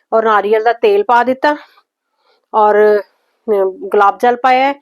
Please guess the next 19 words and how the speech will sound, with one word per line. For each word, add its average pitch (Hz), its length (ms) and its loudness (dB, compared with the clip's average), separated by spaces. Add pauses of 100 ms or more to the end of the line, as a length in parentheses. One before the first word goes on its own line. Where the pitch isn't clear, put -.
(460)
ਤੇ - 60 -6
ਇਹਦੇ 233 160 0
ਵਿੱਚ 226 120 -4
ਤੁਸੀਂ 240 280 -4
ਗਲੀਸਰੀਨ 226 480 0
ਪਾਉਣੀ, 247 260 0
ਗਲੀਸਰੀਨ, 247 440 0
ਅਮ, 247 260 -2 (320)
ਨਹੀਂ 240 140 -4 (260)
ਪਾਈ 233 220 0
ਮੈਂ 247 140 -2
ਇਸ 240 140 -8
ਕਰਕੇ, 247 360 -2
ਨਿੰਬੂ 208 280 -4
ਦਾ 202 120 0
ਰਸ 190 240 -2
ਪਾ 226 140 2
ਲਿਆ 233 140 0
ਸੀਗਾ 277 280 -4